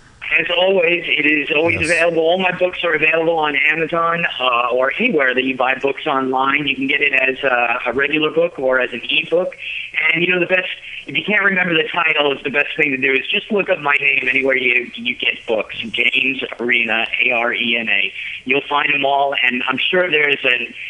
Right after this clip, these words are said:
Speaker 1: era that, uh, your listeners can relate to, whether it be the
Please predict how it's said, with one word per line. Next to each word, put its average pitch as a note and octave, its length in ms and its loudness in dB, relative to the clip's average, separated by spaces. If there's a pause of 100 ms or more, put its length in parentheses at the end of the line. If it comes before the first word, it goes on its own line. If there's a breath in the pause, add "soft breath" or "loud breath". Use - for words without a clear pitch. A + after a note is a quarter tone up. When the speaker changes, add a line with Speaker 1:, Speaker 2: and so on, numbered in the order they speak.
(280 loud breath)
Speaker 1:
era D#3 520 2 (120)
that, B2+ 240 0 (180)
uh, A#2 300 2
your A#2 340 0
listeners C#3+ 540 0 (100)
can C#3+ 140 -2
relate C3 480 -2
to, D3 180 4
whether C3 300 2
it A#2+ 80 -2
be B2 80 -4
the A2+ 160 -2